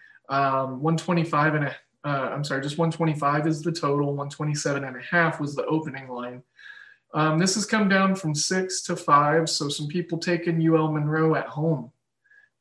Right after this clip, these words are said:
But I think Texas State, man, I, I just like 'em. A lot of sharp money and a lot of heavy money on U L Monroe. That kinda makes me worried. Poor projection. It's got a D plus grade for a five-point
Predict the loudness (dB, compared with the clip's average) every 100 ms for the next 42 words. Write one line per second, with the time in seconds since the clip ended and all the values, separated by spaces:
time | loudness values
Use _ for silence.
0 | _ -2 4 4 2 -2 -16 _ _ _
1 | _ -6 -4 -4 -4 -4 -4 -6 -4 -4
2 | -4 -4 -8 -8 -6 -4 -4 -4 -6 -10
3 | -12 -8 -8 -8 -12 -20 -4 2 2 2
4 | 2 2 0 -2 -2 -4 -8 -6 -4 -2
5 | -2 -2 -2 -6 -12 -16 -18 -18 -14 -12
6 | -12 -16 -20 -20 -20 -20 -14 -10 -6 -6
7 | -8 -14 -16 -14 -16 -16 -20 _ _ _
8 | _ _ _ _ _ _ _ _ _ _
9 | _ _ _ _ _ 2 2 4 2 2
10 | 0 -2 -4 -6 -4 -6 -8 _ -6 -2
11 | 0 0 0 -2 -4 -6 -6 -4 -6 -8
12 | -10 -16 _ -8 -8 -8 -6 -4 -4 -6
13 | -12 -12 -12